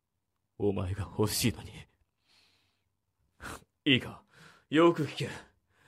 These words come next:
親父はお前のことをお飾りだとしか思っていない。自分を若々しく、有能な権力者に見せるためだけの道具。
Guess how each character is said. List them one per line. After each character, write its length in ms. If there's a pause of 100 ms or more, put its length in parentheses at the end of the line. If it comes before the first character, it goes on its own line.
(1120)
親 280
父 140
は 120
お 40
前 140
の 80
こ 80
と 120 (220)
を 160
お 40
飾 240
り 60
だ 100
と 80
し 100
か 100
思 120
っ 20
て 120
い 60
な 100
い。 220 (920)
自 260
分 200
を 120
若 220
々 200
し 100
く、 120 (600)
有 280
能 140
な 120
権 200
力 160
者 100
に 60
見 160
せ 120
る 100
た 120
め 100
だ 180
け 80
の 100
道 140
具。 100